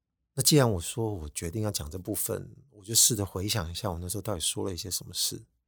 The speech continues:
虽然我心里很清楚我们老师他其实绝对不在意，但是在进入我要讲的内容之前，一定要说一些前提。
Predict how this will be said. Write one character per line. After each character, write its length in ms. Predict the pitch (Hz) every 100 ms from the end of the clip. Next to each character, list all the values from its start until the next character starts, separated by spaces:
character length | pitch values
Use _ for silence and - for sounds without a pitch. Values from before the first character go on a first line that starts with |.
| _ _ -
虽 160 | -
然 80 | 175
我 60 | 104
心 160 | -
里 120 | 135 82
很 100 | 80
清 220 | 107 104
楚 120 | 90
我 60 | 78
们 100 | 78
老 140 | 73
师 140 | - 87
他 140 | 95
其 160 | - 85
实 100 | 80
绝 160 | 85
对 100 | 95
不 120 | 80
在 280 | 82 90 80
意， 220 | 78 78 - _ _ _ -
但 120 | 180
是 60 |
在 100 | 175
进 180 | 170 151
入 120 | 139
我 80 | 98
要 40 | 113
讲 160 | 82
的 80 | 80
内 160 | 101 117
容 120 | 85
之 100 | 90
前， 220 | - 90
一 40 |
定 100 | 90
要 100 | 98
说 200 | 87 92
一 40 | 85
些 120 | 90
前 360 | - - - 95
提。 260 | - 147